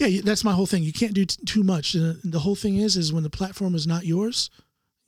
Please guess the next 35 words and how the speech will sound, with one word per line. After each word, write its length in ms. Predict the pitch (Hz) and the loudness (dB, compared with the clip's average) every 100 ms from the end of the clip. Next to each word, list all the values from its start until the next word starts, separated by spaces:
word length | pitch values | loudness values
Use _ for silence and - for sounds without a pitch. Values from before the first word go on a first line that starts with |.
| 151 | -16
you 120 | 139 | -8
can 140 | 165 151 | 0 4
lose 180 | 170 170 | 4 4
it 120 | 143 | 0
at 100 | 139 | 0
any 220 | 143 170 | 0 0
time. 260 | 175 175 139 | 0 -2 0
So 220 | - 143 - - - | 0 -2 -4 -20 -6
word 340 | 151 190 220 202 | 0 2 2 0
to 80 | |
the 100 | 196 185 | 0 2
wise, 500 | 185 175 127 131 147 | 2 0 0 -2 -4
if 120 | - | 0
you're 200 | 170 180 | 2 4
out 200 | 196 - | 2 0
there 240 | 233 240 | -2 0
and 360 | 202 156 151 - - - - | 2 4 2 0 -8 -20 -4
you're 160 | 165 165 | 2 4
relying 680 | 156 147 151 170 202 208 | 4 4 4 4 4 4
on, 240 | 190 190 180 | 4 2 0
and 220 | 175 175 | 4 4
this, 180 | 233 208 160 - | 4 0 -4 -4
I, 180 | 185 262 | -2 0
I'm 140 | 202 240 | 2 2
dead 180 | 277 180 | 2 2
serious 340 | 185 196 185 | 4 4 2
about 220 | 147 139 | 0 0
this. 180 | - 143 | 2 0
If 140 | 151 | 2
you're 80 | 214 | 0
a 60 | 214 | 2
business 400 | 147 170 208 202 | 2 4 4 2
person 420 | - 202 - 226 - - - - | 2 2 2 0 -2 -18 -14 0
relying 600 | 165 151 156 180 190 185 | 2 4 4 4 4 4
on, 520 | 180 165 160 160 160 | 4 4 6 6 4